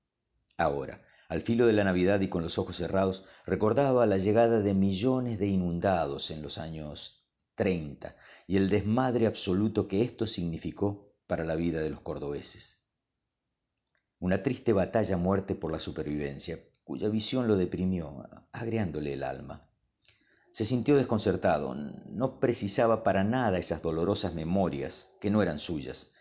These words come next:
Pronto volvería a su dos mil trece para modificar el rumbo de su existencia y encolumnarse del lado de los ricos y poderosos,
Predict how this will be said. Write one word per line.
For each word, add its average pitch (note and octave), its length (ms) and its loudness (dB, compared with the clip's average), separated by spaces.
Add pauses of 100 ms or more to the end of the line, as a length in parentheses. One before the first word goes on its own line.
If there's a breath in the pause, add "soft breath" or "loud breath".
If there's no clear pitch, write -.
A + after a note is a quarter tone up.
(240 loud breath)
Pronto C3 280 4
volvería A#2 480 6
a G#2+ 60 2
su G2+ 200 2
dos F#2 140 2
mil G#2+ 180 2
trece F#2 380 0
para F2+ 180 2
modificar A#2 480 0
el G2 80 4
rumbo F#2+ 260 0
de E2 60 0
su - 140 -6
existencia F2+ 600 -4 (360 loud breath)
y G2 80 0
encolumnarse G2+ 840 2
del D2+ 200 -4
lado F2 300 0
de D#2 120 -4
los - 140 -10
ricos G2+ 580 -2
y F2+ 40 -2
poderosos, D#2 800 -6